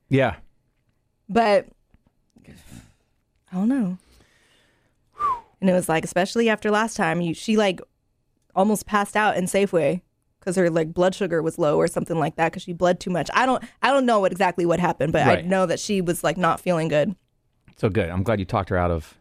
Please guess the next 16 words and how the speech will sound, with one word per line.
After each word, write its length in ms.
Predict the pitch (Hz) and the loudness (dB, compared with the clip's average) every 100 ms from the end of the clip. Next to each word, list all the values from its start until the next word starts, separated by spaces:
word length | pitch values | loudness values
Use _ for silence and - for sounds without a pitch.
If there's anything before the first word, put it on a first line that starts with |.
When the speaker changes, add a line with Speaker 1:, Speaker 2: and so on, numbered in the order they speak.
| _ _ _ _ 101 | _ _ _ _ -4
Speaker 1:
a 80 | |
return, 560 | 92 - 101 90 82 85 _ _ _ _ _ _ _ _ _ _ _ - | -2 -2 0 0 -2 -4 _ _ _ _ _ _ _ _ _ _ _ -4
a 60 | |
return 400 | 95 - 107 98 | -4 -2 0 0
visit. 500 | 85 95 87 78 - - _ _ _ _ _ _ _ _ _ - | 0 0 0 -4 -8 -18 _ _ _ _ _ _ _ _ _ -6
Speaker 2:
Sips 460 | - - 185 - - | -4 -2 -4 -4 -8
tea. 340 | - 190 160 - - _ | -6 -6 -8 -18 -20 _
Speaker 1:
Sips 840 | - - - - 156 135 - - | -8 -4 -2 0 0 -2 -6 -10
tea. 320 | - 131 123 | -2 0 0
Don't 220 | 117 117 | 0 0
wanna 160 | 120 123 | 2 2
mention 340 | 113 120 127 | 2 0 0
any 120 | 120 120 | 0 2
names. 360 | 113 92 90 - | 2 0 -2 -4
Okay, 240 | 139 139 | -2 -2
so, 400 | 120 175 139 120 | 0 0 2 2